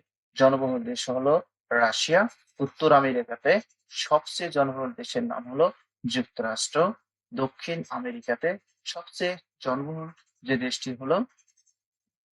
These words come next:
সবচেয়ে এবং দক্ষিণ আমেরিকাতে সবচেয়ে জনবহুল যে দেশটি রয়েছে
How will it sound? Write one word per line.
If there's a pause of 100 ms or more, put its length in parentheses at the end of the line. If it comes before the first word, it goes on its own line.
(800)
সবচেয়ে (1200)
এবং (140)
দক্ষিণ
আমেরিকাতে (320)
সবচেয়ে
জনবহুল (340)
যে (100)
দেশটি
রয়েছে